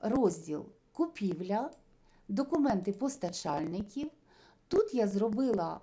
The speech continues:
період травень місяць. Ось дивіться, ще встановити період, встановила травень і поставила галочку "Запам'ятати", щоб завжди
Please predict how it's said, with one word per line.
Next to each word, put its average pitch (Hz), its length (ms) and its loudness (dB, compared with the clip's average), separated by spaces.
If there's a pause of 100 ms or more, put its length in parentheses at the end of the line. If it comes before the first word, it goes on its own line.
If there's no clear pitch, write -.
період 285 720 0
травень 240 560 2
місяць. 196 540 2 (220)
Ось 196 160 -4
дивіться, 190 380 -4
ще 202 600 0 (480)
встановити 226 600 2
період, 220 640 0 (260)
встановила 247 600 4
травень 175 560 -2 (400)
і 403 180 4
поставила 196 680 0
галочку 302 540 0
"Запам'ятати", 226 720 -4
щоб 202 260 -6
завжди 233 420 0